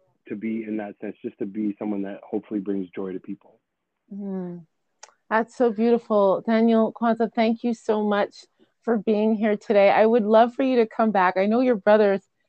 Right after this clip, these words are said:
Speaker 2: on the lineup to, to record,
Speaker 1: Mm-hmm.
Speaker 2: and I'd love to have you both, uh, you know,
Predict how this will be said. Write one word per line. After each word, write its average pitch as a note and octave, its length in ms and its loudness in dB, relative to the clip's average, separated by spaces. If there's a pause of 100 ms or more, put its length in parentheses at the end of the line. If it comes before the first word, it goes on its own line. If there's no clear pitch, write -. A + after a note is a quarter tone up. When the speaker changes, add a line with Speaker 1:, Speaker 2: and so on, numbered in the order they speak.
(120)
Speaker 2:
on G3+ 160 2
the G3 80 4
lineup G#3 460 4 (160)
to, F3+ 220 4 (120)
to G3+ 80 -2
record, F#3+ 560 2
Speaker 1:
Mm-hmm. - 380 -2
Speaker 2:
and G#3+ 100 2
I'd - 280 -6
love A#3+ 180 4
to B3 100 2
have A3 200 4
you G3+ 140 0
both, G3 460 4 (420)
uh, G3 480 0
you A3+ 160 2
know, F#3+ 240 0